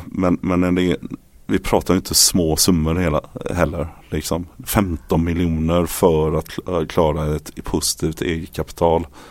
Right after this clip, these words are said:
Det är rätt mycket pengar. Ja, jag, jag tycker att det ska bli sjukt spännande att följa den här följetongen och se. Till slut kommer ju allting fram ändå.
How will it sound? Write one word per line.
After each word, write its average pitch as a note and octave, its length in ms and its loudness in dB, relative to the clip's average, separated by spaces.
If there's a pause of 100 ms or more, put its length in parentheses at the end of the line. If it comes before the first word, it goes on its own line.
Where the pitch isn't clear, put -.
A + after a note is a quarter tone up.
(100)
Det E2+ 100 0
är D#2+ 80 2
rätt E2 340 -2
mycket - 240 -4
pengar. D#2+ 400 -4 (600)
Ja, E2+ 100 6
jag, F#2 240 8
jag G2+ 200 6
tycker - 280 2
att - 600 -2
det F#2+ 140 4
ska - 140 4
bli F#2+ 220 4 (240)
sjukt - 440 2
spännande D#2+ 520 4
att D#2 60 -2
följa D#2 360 2
den D#2 180 0
här D#2 120 0
följetongen D#2+ 720 0
och E2+ 220 -2
se. D#2 320 0 (840)
Till A#2 140 0
slut A#2 240 4
kommer F#2 200 2
ju B2 80 4
allting D#2+ 280 2
fram E2 240 0
ändå. E2 280 0